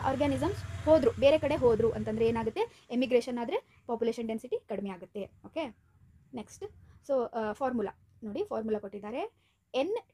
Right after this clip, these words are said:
ಟಿ ಪ್ಲಸ್ ಒನ್ ಅಂತಂದ್ರೆ ಪಾಪ್ಯುಲೇಷನ್, ಎನ್ ಅಂದ್ರೆ ಪಾಪ್ಯುಲೇಷನ್ ಡೆನ್ಸಿಟಿ at t plus one time. ಅಂದ್ರೆ for example ಇವಾಗ ಒಂದು ಹತ್ತು ವರ್ಷ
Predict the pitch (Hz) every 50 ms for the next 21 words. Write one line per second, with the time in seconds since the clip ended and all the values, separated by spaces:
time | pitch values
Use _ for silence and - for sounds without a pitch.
0 | _ - 311 320 311 294 269 254 - 262 240 233 214 202 196 185 185 190 202 220
1 | 320 - - 214 214 - 285 277 262 - - - 269 330 349 320 302 403 320 254
2 | - - 247 240 - 294 262 208 202 208 - 220 202 - - _ - 262 - -
3 | 403 - _ 285 311 311 285 277 277 - 247 220 233 285 - 226 208 202 - 208
4 | 214 262 381 427 - _ _ _ - 285 277 240 254 240 240 330 330 285 254 247
5 | 247 247 359 392 - - - - - - 294 294 285 -